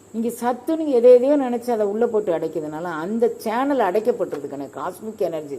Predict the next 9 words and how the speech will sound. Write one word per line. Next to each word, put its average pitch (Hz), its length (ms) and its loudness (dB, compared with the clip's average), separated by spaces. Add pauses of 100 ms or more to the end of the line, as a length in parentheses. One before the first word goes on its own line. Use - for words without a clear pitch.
சேனல் 151 340 -10
வந்து 110 360 -10 (960)
இவைகள் 262 540 0
தங்கி 247 320 0
நிக்கிற 254 160 -4
இடத்துல 208 300 0
அது 220 200 0
இல்லப்பா. 185 580 -4 (1300)
புரிஞ்சிட்டிங்களா? 196 840 -4